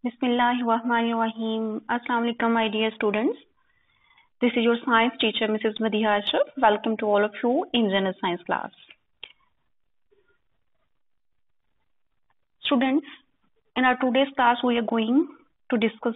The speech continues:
the measuring of voltage. First of all, recap our previous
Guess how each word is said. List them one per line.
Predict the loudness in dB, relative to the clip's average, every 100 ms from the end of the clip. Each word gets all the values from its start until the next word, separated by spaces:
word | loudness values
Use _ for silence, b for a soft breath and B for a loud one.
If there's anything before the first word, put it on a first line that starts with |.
| 2
the | 4
measuring | 4 4 2 2 4
of | 2 2
voltage. | 0 0 0 -2 -2 -8 _ _ _ _ _ _ _ -2
First | -2 0
of | 2
all, | 4 2 0 -8 -8 0
recap | 2 4 2 2 -2 0
our | 0
previous | 2 0 0